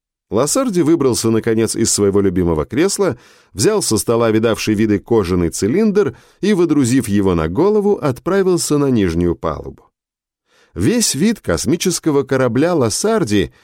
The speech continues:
имя которому было «Индульгенция», отсылал к далекой старине викторианского изящества —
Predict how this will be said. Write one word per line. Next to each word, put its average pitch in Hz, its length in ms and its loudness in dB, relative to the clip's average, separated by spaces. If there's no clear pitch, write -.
имя 160 260 2
которому 135 460 0
было 120 400 2
«Индульгенция», 120 1040 0
отсылал 156 540 0
к 135 80 -2
далекой 160 500 2
старине 131 580 0
викторианского 113 880 0
изящества — 82 840 -2